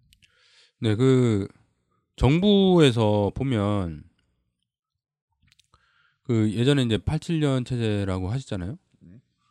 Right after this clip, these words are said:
Speaker 1: 지금 체계가 이렇게까지 가는 것은 그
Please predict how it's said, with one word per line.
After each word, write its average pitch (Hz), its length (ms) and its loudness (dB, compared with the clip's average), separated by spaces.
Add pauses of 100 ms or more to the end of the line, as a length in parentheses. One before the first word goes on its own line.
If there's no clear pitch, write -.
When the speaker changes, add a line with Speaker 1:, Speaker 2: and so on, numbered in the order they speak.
(840)
Speaker 1:
지금 135 680 0
체계가 123 800 0
이렇게까지 170 760 -2
가는 120 340 -4
것은 139 460 -6 (640)
그 101 260 -6